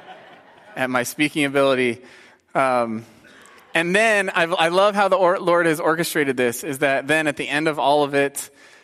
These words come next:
uh, we get to celebrate today at the Lord's table. So we have a lot to cover. I'm excited about it. I pray, and I have been praying for you all.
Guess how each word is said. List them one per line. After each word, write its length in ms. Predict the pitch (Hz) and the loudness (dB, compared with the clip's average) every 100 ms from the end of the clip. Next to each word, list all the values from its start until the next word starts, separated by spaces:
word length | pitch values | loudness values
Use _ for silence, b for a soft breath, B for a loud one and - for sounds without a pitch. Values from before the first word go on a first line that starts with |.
| B B _ _ - | B B _ _ -8
uh, 400 | 117 110 101 104 - _ _ _ - | -4 -2 -4 -8 -14 _ _ _ -4
we 200 | 135 143 | -2 0
get 160 | 147 | -2
to 80 | 147 | -4
celebrate 600 | - 151 143 135 135 131 | -2 0 2 2 0 -2
today 600 | 135 127 120 117 113 113 - b b b b | -2 0 2 2 -2 -6 -18 b b b b
at 140 | 120 | -4
the 80 | 127 | -2
Lord's 340 | 117 113 110 - | -2 -2 -2 -6
table. 420 | 107 90 71 - _ _ b b b b | -6 -6 -10 -18 _ _ b b b b
So 140 | - | -2
we 40 | 165 | 0
have 80 | 151 | 2
a 60 | |
lot 260 | 147 165 - | 2 2 0
to 80 | 190 | 0
cover. 400 | 175 160 165 151 | 0 0 0 0
I'm 200 | 147 160 | 0 -2
excited 400 | 160 - 147 147 | -2 0 0 0
about 280 | 143 139 135 | 0 2 2
it. 80 | 120 | 0
I 100 | 143 | -2
pray, 500 | 143 - 151 143 147 | -2 -2 0 2 2
and 100 | 131 | 0
I 60 | 123 | -4
have 460 | - 156 156 160 | -2 0 0 -2
been 160 | 156 143 | -4 -4
praying 360 | - 139 131 131 | -4 -4 -4 -6
for 180 | - | -8
you 300 | 123 127 127 | -6 -4 0
all. 500 | 110 120 120 127 127 | 2 4 4 2 -2